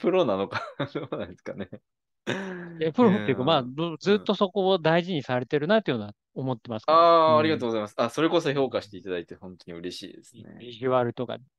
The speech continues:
Speaker 2: 字面とかはそうですよね、本当に。
Speaker 1: そうなんですよね。
Speaker 2: うん。
Speaker 1: うん。いやー、本当でも、まあ、字面もだし、内容的にもこのエ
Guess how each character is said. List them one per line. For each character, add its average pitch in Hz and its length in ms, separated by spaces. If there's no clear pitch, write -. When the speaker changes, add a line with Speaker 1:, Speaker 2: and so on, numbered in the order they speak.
Speaker 2:
字 117 180
面 120 260
と 117 140
か 117 140
は 110 100
そ 127 200
う 101 40
で 104 120
す - 120
よ 123 100
ね、 113 200
本 107 260
当 - 120
に。 95 120
Speaker 1:
そ 87 80
う - 20
な 80 100
ん 76 120
で 73 100
す 107 160
よ 71 100
ね。 65 380
Speaker 2:
う 82 60
ん。 85 40
Speaker 1:
う - 20
ん。 135 760
い 175 40
や 90 100
ー、 73 380
本 104 160
当 113 100
で 113 80
も、 101 220
ま 147 120
あ、 143 60
字 127 140
面 156 200
も 156 120
だ 147 120
し、 156 540
内 117 260
容 131 180
的 123 200
に 117 80
も 98 60
こ 90 100
の 82 80
エ - 160